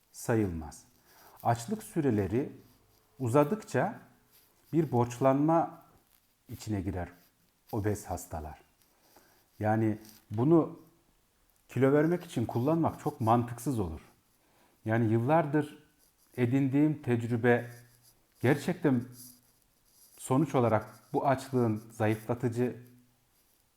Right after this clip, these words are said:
etkisinden faydalanmak gerçekten çıkarcılık oluyor. Dengeli ve düzenli beslenme eğitimi olmayan birisinin uzun açlıktan sonra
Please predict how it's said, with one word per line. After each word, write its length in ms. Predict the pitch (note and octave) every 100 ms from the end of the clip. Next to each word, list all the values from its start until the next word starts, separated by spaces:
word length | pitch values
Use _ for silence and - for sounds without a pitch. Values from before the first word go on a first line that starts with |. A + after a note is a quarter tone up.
| _ B2
etkisinden 560 | A#2 - - A#2 A#2
faydalanmak 800 | A2 A2 A2 A2+ A2+ A2 A2 -
gerçekten 500 | B2+ D3+ F3 - A#2
çıkarcılık 680 | - - A2 A2 G#2+ - - _ _ _ _ _
oluyor. 400 | F#2+ D#2+ D#2 - - _ _ _ _ _ _ _ _ _ - - - - _ _ - - _ _ _ _ _ -
Dengeli 420 | G#2+ A2+ C3+ F#3+
ve 140 | F#3+
düzenli 720 | A2+ A2 B2 C3 D3+ D3+ - A2
beslenme 760 | A2 - B2 A#2+ B2 A#2+ - - - _
eğitimi 420 | A#2 A#2 A#2+ C3
olmayan 580 | A#2+ C3+ C#3+ B2 G#2+ F#2
birisinin 600 | G#2+ G#2+ - A2 F2 - -
uzun 280 | A#2+ A2+ F3
açlıktan 640 | A2 A2+ - - - F3+
sonra 520 | F3 C3+ G#2+ F2+ E2